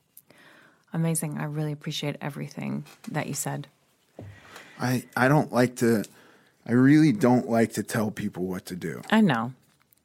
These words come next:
Speaker 1: But you just shared, you spent most of this explaining, you're just from your point of view.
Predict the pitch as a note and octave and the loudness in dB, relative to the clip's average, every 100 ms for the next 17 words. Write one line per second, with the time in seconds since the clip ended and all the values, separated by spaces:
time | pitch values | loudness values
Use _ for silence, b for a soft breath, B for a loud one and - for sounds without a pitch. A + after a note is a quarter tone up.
0 | _ _ _ _ - G#3 A3 A#3 G#3+ A3+ | _ _ _ _ -4 2 4 6 4 4
1 | B3 A#3+ - F#3+ E3+ D#3+ E3+ D#3 - E3+ | 4 4 4 6 4 4 0 0 0 2
2 | D3+ - D3+ C#3+ - C3+ D3+ C#3+ E3 - | 2 2 2 2 0 0 0 0 0 -2
3 | - C#3 C3 C3 C3 F#3 G#3 - B3 - | 0 0 2 0 2 2 2 2 2 4
4 | C4 C4 B3 A#3+ G3 F3+ - - | 4 4 4 4 6 4 4 0